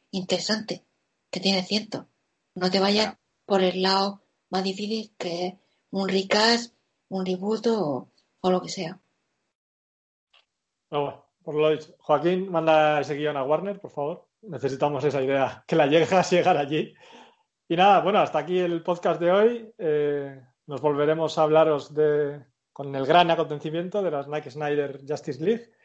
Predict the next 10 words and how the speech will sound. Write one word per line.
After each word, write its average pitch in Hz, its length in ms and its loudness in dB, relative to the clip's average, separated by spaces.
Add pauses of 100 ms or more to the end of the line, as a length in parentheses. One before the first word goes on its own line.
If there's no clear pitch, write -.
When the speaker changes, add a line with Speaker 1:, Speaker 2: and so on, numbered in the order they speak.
(280)
Speaker 3:
Eh, 151 220 4
Francis, 185 640 4
gracias 170 400 0
por 160 160 0
estar 165 220 4
ahí. 214 380 2 (600)
Speaker 2:
A 127 200 -6
vosotros 120 360 -2
siempre. 110 380 -4 (760)
Speaker 3:
Rubén, 196 560 2